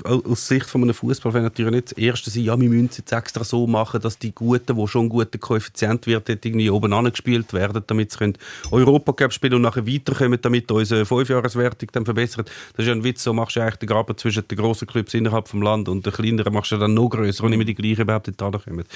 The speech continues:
Und es ist natürlich auch noch so, dass jetzt mit den neuen Wettbewerben, also mit der uefa Conference League, das wäre jetzt so ein Wettbewerb von der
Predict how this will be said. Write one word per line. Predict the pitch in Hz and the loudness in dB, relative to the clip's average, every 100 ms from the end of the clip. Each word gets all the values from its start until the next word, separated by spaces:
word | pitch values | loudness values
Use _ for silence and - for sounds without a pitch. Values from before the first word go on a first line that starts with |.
| - - - | -16 -16 -2
Und | 117 120 | 0 2
es | |
ist | 139 | 2
natürlich | 143 - 131 123 | 2 0 0 2
auch | 123 | 2
noch | 127 | 0
so, | 117 123 | 2 0
dass | 113 | 0
jetzt | 117 117 - | -2 -2 -2
mit | 104 | -4
den | 113 | 0
neuen | 123 147 143 | 2 4 4
Wettbewerben, | 135 123 123 113 | 2 2 2 2
also | 107 113 | -2 0
mit | 107 - | -4 0
der | 104 | 0
uefa | 104 110 107 | 2 0 -2
Conference | - 131 131 127 117 | -4 -2 0 0 -2
League, | 120 113 | -4 -2
das | 110 | -2
wäre | 110 110 | -2 -2
jetzt | - - | -4 -6
so | 113 104 104 - - - - | 0 0 0 -4 -16 -14 -2
ein | 110 | 2
Wettbewerb | 123 131 120 117 104 | 2 2 2 0 0
von | - 110 | 0 2
der | 107 | 2